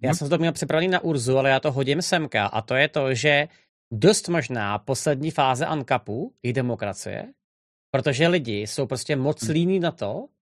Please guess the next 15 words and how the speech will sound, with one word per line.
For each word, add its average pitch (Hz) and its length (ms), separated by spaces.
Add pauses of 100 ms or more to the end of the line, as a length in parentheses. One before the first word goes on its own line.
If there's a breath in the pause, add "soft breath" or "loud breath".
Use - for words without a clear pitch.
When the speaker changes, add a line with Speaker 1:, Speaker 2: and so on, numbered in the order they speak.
(220)
Speaker 1:
aby 131 160
dokázali 147 540
si - 160
o - 80
všem 151 160
rozhodovat 127 340
sami. - 280 (1000)
Že 147 60
vlastně 175 260
lidem 196 140
jako 190 160
Speaker 2:
Mhm. 165 100
Speaker 1:
vyhovuje 175 460
ten 208 180
systém, 117 560